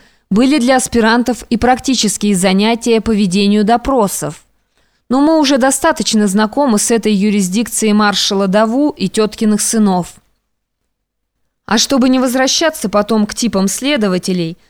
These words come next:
скажу здесь и о новой их генерации в ежовские времена. Немного времени прошло с тысяча девятьсот тридцать третьего года, когда я сидел под властной рукой Г П У в петербургском Д П З,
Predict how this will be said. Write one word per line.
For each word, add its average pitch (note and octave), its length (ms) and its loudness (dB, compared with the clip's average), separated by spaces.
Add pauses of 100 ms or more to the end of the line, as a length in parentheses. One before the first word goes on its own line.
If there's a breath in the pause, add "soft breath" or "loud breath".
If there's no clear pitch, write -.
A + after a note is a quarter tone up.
(160)
скажу B3+ 440 -2
здесь B3+ 400 -2
и A#3+ 80 0
о A3 80 4
новой B3 340 2
их A3+ 380 -2
генерации A3 760 0
в - 20 0
ежовские G#3+ 640 0
времена. A3+ 640 0 (880)
Немного A3+ 400 4
времени A#3 460 2
прошло G#3 420 0
с - 80 -4
тысяча A3+ 380 -2
девятьсот G#3 480 0
тридцать A3 400 -2
третьего G#3 420 0
года, G3 480 0 (320 soft breath)
когда G#3+ 300 2
я A#3 160 2
сидел A#3 380 0
под A3+ 200 -2
властной A#3 440 0
рукой G#3+ 340 0
Г G3 160 0
П G#3+ 100 -2
У A#3+ 180 2
в - 120 -8
петербургском A3 760 0
Д G#3 120 2
П B3+ 140 0
З, G3 420 0